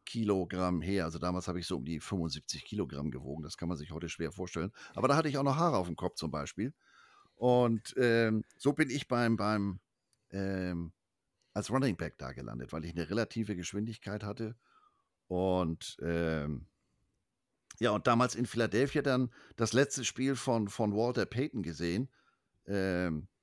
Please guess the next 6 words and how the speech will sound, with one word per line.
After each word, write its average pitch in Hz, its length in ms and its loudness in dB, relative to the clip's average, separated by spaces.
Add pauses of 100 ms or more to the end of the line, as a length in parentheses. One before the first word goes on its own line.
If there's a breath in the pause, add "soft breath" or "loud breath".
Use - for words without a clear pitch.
(220)
am, 82 380 -2
am 80 400 -4
zehnten 87 420 -2
Januar, 90 600 -2 (100)
äh, 82 280 -6
Washington 98 640 -2